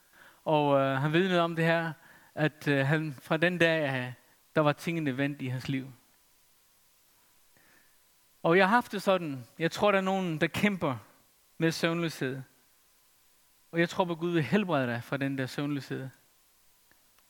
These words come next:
At natten, det bliver et sted, hvor du hviler, ikke en, et sted, hvor du frygter og er bange og er bekymret. Jeg skal læse til sidst her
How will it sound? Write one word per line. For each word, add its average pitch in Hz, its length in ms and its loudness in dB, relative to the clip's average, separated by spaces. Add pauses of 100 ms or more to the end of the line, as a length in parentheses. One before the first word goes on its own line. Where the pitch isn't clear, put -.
At 156 120 -2
natten, 160 580 0 (220)
det 156 100 -2
bliver 156 140 2
et 143 60 0
sted, 170 280 2
hvor 156 100 -4
du 143 80 -2
hviler, 147 420 2 (140)
ikke 151 200 -2
en, 143 380 -6
et 143 120 -4
sted, 151 220 0
hvor 139 120 -4
du 127 100 -8
frygter 139 420 -8 (680)
og 143 120 2
er 127 40 4
bange 131 480 0
og 151 100 -6
er 135 40 -4
bekymret. 131 500 -4 (1300)
Jeg 139 100 -2
skal 170 140 4
læse 185 220 2
til 175 120 -6
sidst - 280 -4
her 147 200 2